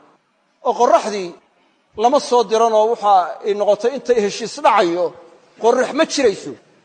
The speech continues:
Ya. Dee, fasaad baa ka iman lahaa. Ama habeenkii iyo maalintii mid xanibi lahaa, markaa kiisa xanibi lahaa. Amaba dee la iskuba layn lahaa, amaba la kala soocan lahaa. Ya,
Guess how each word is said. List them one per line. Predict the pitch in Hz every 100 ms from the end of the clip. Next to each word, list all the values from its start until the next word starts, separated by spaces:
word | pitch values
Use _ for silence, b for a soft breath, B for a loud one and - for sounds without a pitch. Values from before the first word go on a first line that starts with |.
| _ _ -
Ya. | 185 160 - - - _ _ _ _ _ _ _ _ -
Dee, |
fasaad | 180 202 285 226
baa | 214
ka | 220
iman | 170
lahaa. | 117 85 - _ _ _ _ _ _ -
Ama | 262
habeenkii | 269 311 294 294
iyo | 285
maalintii | 254 254 277 254 208 214 - _ _ _ _ _ -
mid | 262
xanibi | 220 294 339 285
lahaa, | 254 294
markaa | 285 269
kiisa | - 294 - 262
xanibi | 226 233 180
lahaa. | 147 147 - _ _ _ _ _ -
Amaba | 339 381 339
dee | 339
la | 330
iskuba | - 349 349
layn | 302 277
lahaa, | 220 269
amaba | 370 294
la | 269
kala | 254 262 247
soocan | - 240 254 240
lahaa. | 180 170 170 - - - _ _ _ _ _ -
Ya, | 233